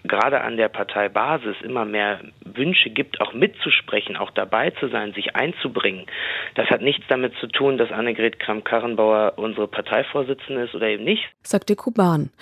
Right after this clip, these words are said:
Speaker 2: Die Parteivorsitzende selbst, wie auch andere, zum Beispiel C-S-U-Chef Markus Söder, hält von einem Urwahlverfahren wenig.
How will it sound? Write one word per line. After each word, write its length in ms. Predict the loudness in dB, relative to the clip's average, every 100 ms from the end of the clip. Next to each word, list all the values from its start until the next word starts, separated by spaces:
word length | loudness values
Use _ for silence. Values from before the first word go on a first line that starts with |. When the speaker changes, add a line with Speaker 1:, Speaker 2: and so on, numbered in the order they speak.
| -16 -18 _
Speaker 2:
Die 80 | -2
Parteivorsitzende 1000 | 0 0 2 2 2 2 0 2 2 4
selbst, 540 | 6 4 0 -12 -12 -16 -16 _
wie 200 | -2 0
auch 240 | 0 0 4
andere, 480 | 6 8 6 4 0
zum 180 | -4 -6
Beispiel 440 | -2 -4 -4 -6
C-S-U-Chef 640 | -4 -2 0 0 0 2 4
Markus 420 | 4 4 -2 4
Söder, 320 | 6 8 8 4 -6 -2
hält 240 | 4 4
von 160 | 2 0
einem 300 | 2 2 2 6
Urwahlverfahren 880 | 6 8 4 2 -4 0 4 6
wenig. 500 | 6 2 -4 -8 -14